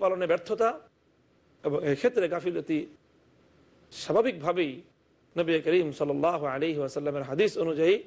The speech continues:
এটা দ্বিগুণ প্রতিফল এবং দ্বিগুণ এর শাস্তি,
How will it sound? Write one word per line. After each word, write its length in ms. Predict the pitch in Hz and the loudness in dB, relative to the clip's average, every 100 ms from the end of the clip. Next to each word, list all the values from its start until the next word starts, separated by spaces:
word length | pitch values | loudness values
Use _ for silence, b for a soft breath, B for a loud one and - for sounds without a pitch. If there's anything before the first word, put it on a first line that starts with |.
| - _ _ _ _ _ - | -12 _ _ _ _ _ -2
এটা 140 | 156 127 123 | -2 0 0
দ্বিগুণ 360 | 202 269 277 233 220 - _ _ _ _ _ _ _ | 2 4 4 2 -6 -14 _ _ _ _ _ _ _
প্রতিফল 500 | - 190 196 - 226 214 - _ _ _ _ _ _ _ _ - | 0 0 0 2 2 0 -6 _ _ _ _ _ _ _ _ -4
এবং 140 | 165 175 165 143 | -2 -2 -4 0
দ্বিগুণ 340 | 240 254 254 220 214 - _ _ _ _ _ _ _ - 175 | 2 6 4 2 -6 -16 _ _ _ _ _ _ _ 2 4
এর 120 | 156 151 - _ _ _ _ _ _ _ - | 4 -2 -16 _ _ _ _ _ _ _ -16
শাস্তি, 460 | - 208 - 202 | -6 -6 0 0